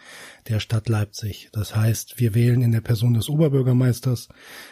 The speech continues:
sowohl einen politischen Repräsentanten nach innen in die Stadt hinein, als auch nach außen, in der Außenvertretung der Stadt, aber zugleich den Chef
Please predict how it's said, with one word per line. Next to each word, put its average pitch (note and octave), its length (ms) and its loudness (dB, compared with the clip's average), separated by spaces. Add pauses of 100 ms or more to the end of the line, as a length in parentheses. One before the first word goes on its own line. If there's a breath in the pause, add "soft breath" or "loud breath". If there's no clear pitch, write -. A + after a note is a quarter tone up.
sowohl A#2 420 2
einen A2 300 -2
politischen C#3 500 -2
Repräsentanten A#2+ 1160 0
nach G#2+ 380 -2
innen D#3+ 400 4
in C3+ 120 0
die A#2+ 100 -2
Stadt C3+ 300 -2
hinein, B2+ 420 2
als A#2+ 300 -2
auch G#2+ 280 -6
nach F#2 140 -6
außen, C#3 580 0 (480 loud breath)
in A#2 120 0
der G#2+ 120 0
Außenvertretung B2 800 0
der A2 100 2
Stadt, - 400 -4 (640 loud breath)
aber A2 300 0
zugleich A2+ 840 0 (500 soft breath)
den A#2+ 420 2
Chef - 420 -2